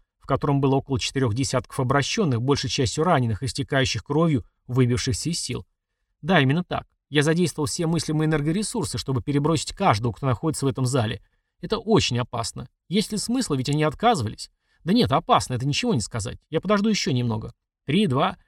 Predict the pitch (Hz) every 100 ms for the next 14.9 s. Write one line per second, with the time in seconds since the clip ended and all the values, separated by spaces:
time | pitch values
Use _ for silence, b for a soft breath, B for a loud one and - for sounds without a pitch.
0 | _ - 143 139 123 135 135 143 - 131
1 | 123 151 - 120 - 147 156 160 156 -
2 | 151 - 180 127 123 143 117 - _ _
3 | _ _ 190 247 226 185 - 180 233 -
4 | - - 269 - 131 127 131 131 131 156
5 | 151 156 233 147 120 156 143 165 - 151
6 | 151 151 165 240 131 - 127 113 - 120
7 | 101 - 123 - 107 _ _ - 139 156
8 | 139 123 - 143 147 110 - _ _ _
9 | 110 120 165 196 - - 131 175 - -
10 | - 143 156 202 - 127 - _ _ _
11 | _ _ _ _ _ _ _ - 147 139
12 | 143 - 127 - 131 135 131 127 131 143
13 | - 131 135 135 - 131 - 143 139 -
14 | 135 123 135 135 135 151 147 110 -